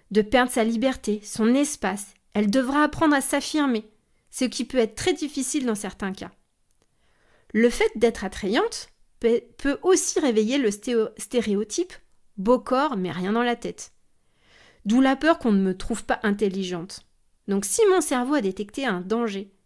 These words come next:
face au fait de perdre du poids et d'avoir une belle silhouette, dès que mon corps est dans une situation où il est sur le point d'aller puiser dans ses réserves de gras, un signal d'alarme est lancé afin de neutraliser ce besoin.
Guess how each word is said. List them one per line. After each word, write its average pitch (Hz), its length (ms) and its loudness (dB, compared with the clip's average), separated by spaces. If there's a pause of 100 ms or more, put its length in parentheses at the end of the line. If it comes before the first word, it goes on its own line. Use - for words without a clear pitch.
(160)
face 233 300 -4
au 226 100 2
fait 208 320 -2
de 185 120 -4
perdre 233 340 -4
du 190 160 -8
poids - 340 -6 (380)
et 196 60 -2
d'avoir 190 340 0
une 185 120 -2
belle 220 200 0
silhouette, 247 600 -4 (380)
dès 294 320 -4
que 302 140 0
mon 254 240 2
corps 285 260 0
est 226 80 0
dans 196 160 -2
une 180 180 -4
situation 262 800 -4 (500)
où 247 120 2
il 226 100 4
est 208 80 6
sur 202 200 -4
le 185 120 -2
point 247 220 -2
d'aller 185 240 -2
puiser 240 480 -4
dans 196 140 -4
ses 190 160 -6
réserves 220 400 -2
de 196 120 -2
gras, 196 320 -4 (600)
un 226 100 2
signal 294 460 4
d'alarme 254 420 0
est 208 100 4
lancé 233 640 -2
afin 196 240 -4
de 180 120 -2
neutraliser 247 800 0
ce 247 140 -6
besoin. 190 400 -6